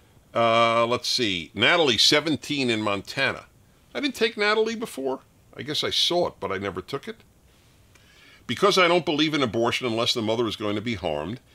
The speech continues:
I have lost friends and family. I've lost friends, and family is now mad at me. What do I do? That's sad. Well,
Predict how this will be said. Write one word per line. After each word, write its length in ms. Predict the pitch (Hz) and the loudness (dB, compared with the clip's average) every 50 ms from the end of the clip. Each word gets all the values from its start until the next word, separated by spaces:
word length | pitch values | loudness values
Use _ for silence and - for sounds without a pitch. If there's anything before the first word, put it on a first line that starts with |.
| _ _ _ _ _ _ _ _ | _ _ _ _ _ _ _ _
I 200 | - 101 104 110 | -4 -2 0 0
have 200 | 104 101 113 95 | 0 0 -2 -2
lost 360 | 98 104 117 135 147 - - - | 0 2 2 2 2 2 0 -4
friends 360 | - - 123 123 135 123 120 | -4 -4 -2 -2 -2 -2 -2
and 140 | 127 107 - | -4 -4 -6
family. 680 | - 120 110 107 104 101 95 92 87 82 85 90 - - _ _ _ _ _ _ - | -4 -4 -2 -2 -2 -2 -2 -4 -4 -6 -8 -10 -14 -18 _ _ _ _ _ _ -2
I've 160 | 110 110 92 | 0 0 2
lost 360 | 104 120 139 156 160 - - | 2 4 4 4 4 2 0
friends, 540 | - - 120 107 98 90 87 95 104 - - _ _ _ - | -4 -2 0 0 0 -2 -4 -6 -10 -10 -12 _ _ _ -4
and 180 | 104 104 98 90 | -4 -2 -2 -4
family 520 | - - 139 139 143 139 139 131 123 104 | -4 -2 -2 0 0 0 0 -2 -2 -2
is 160 | 95 90 95 | -4 -4 -4
now 160 | 113 110 107 | -2 -2 0
mad 280 | 104 101 104 110 113 107 | 0 0 0 0 0 0
at 140 | 98 - - | -2 -4 -8
me. 160 | 78 76 76 | -8 -10 -8
What 240 | 78 82 104 - - | -6 -6 -6 -4 -4
do 140 | 113 95 95 | -6 -4 -4
I 100 | 92 87 | -4 -4
do? 300 | 73 69 73 62 - - - _ _ _ _ _ _ _ _ _ _ _ _ _ - - _ _ - - _ _ _ _ _ - - _ _ _ _ _ - - _ _ _ _ _ _ _ _ _ _ _ _ _ _ _ _ _ _ _ _ | -6 -10 -12 -12 -14 -16 -20 _ _ _ _ _ _ _ _ _ _ _ _ _ -20 -20 _ _ -20 -20 _ _ _ _ _ -20 -20 _ _ _ _ _ -20 -20 _ _ _ _ _ _ _ _ _ _ _ _ _ _ _ _ _ _ _ _
That's 220 | - 170 190 - - | -4 -2 -2 0 0
sad. 600 | - - - - 151 135 104 82 67 62 60 - - - - - _ - _ _ _ _ _ _ _ _ _ _ _ _ _ _ _ _ _ _ _ _ _ _ _ _ _ _ _ _ - | 0 2 2 2 2 2 2 0 -2 -6 -10 -14 -20 -20 -20 -20 _ -20 _ _ _ _ _ _ _ _ _ _ _ _ _ _ _ _ _ _ _ _ _ _ _ _ _ _ _ _ -2
Well, 380 | 147 180 214 208 196 190 160 - | 2 4 6 6 6 4 0 -4